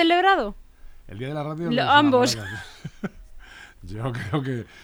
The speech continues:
Speaker 2: cuando uno está enamorado no necesita celebrar días especiales, pero bueno, porque yo soy de, de esta gente que piensa que en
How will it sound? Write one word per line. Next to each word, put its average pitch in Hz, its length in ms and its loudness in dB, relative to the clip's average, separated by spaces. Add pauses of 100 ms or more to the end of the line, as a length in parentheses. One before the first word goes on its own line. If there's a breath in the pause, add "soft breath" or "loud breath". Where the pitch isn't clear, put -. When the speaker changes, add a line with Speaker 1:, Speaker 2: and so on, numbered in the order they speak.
(140 loud breath)
Speaker 2:
cuando 139 220 -6
uno 143 100 -4
está 139 160 -4
enamorado 143 520 -2
no 143 100 -2
necesita 127 380 -4
celebrar 120 400 -6
días 120 200 -6
especiales, 110 520 -8
pero 87 180 -14
bueno, 90 160 -14 (280)
porque 78 800 -18
yo 76 100 -20
soy 98 180 -12
de, 82 300 -16 (600 soft breath)
de - 80 -12
esta - 120 -12
gente 98 240 -12
que 101 100 -10
piensa 101 280 -12
que 90 80 -14
en 87 220 -16